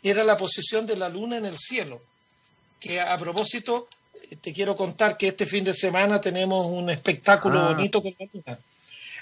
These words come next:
Speaker 1: La luna
Speaker 2: Vamos,
Speaker 1: se va
Speaker 2: vamos a hablar de
Speaker 1: moviendo,
Speaker 2: eso.
Speaker 1: se va moviendo como trece grados por día. Entonces, si conocemos la posición de las estrellas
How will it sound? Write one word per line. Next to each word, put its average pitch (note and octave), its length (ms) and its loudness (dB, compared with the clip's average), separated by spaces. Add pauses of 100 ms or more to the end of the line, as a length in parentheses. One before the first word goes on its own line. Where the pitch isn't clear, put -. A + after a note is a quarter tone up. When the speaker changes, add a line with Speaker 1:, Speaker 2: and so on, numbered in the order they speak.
Speaker 1:
La F#3 140 8
luna C4 320 6
Speaker 2:
Vamos, E3+ 380 4
Speaker 1:
se G3 240 0
va A#3+ 120 6
Speaker 2:
vamos A#3+ 280 4
a - 40 2
hablar C4+ 160 4
de D4 60 -2
Speaker 1:
moviendo, C#4+ 100 2
Speaker 2:
eso. C#4+ 140 0 (1000)
Speaker 1:
se - 180 0
va A3 140 6
moviendo A#3+ 480 -2
como F#3+ 240 -2
trece B3 400 0
grados A3+ 440 -2
por - 260 -8
día. D3+ 360 -6 (420)
Entonces, A3+ 440 2
si G3+ 140 0
conocemos A#3+ 680 -2
la A3+ 100 -8
posición G#3 440 -6
de G3+ 100 -8
las F3 180 -4
estrellas D#3+ 520 -4